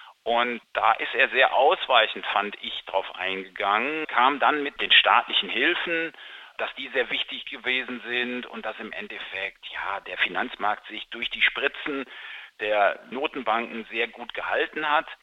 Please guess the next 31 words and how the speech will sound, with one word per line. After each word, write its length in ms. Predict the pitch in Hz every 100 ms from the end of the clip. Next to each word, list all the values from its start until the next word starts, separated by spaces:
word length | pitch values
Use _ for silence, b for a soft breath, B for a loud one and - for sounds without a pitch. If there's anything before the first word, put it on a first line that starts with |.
| -
Aber 240 | 113 113
genau 340 | 120 107 117
darauf 240 | 151 123 -
eingegangen, 640 | 139 214 196 131 107 101
warum 340 | 101 98 139
er 240 | - 131 135
da 160 | 123
nicht 180 | 120 120
stärker 420 | - 113 120 117 107
die 80 |
Chancen 400 | 98 113 110 -
genutzt 360 | 101 98 123 -
hat, 200 | 139 139
ist 100 | 120
er 120 | 117 80
eigentlich 480 | 95 98 - 90
nicht, 300 | 95 120 - -
sondern 400 | 143 131 131 120
er 200 | - 107
hat 140 | 117 - -
ein 160 | 110 107
wenig 240 | 147 147
aufs 200 | 123 -
Risiko 480 | 107 180 214 - 175
ist 100 | 160
er 120 | -
gekommen, 500 | 160 - 160 180 196 -
beispielsweise 640 | - - - - - 95 90
auch 280 | 90 - -
auf 100 | -
die 220 | - -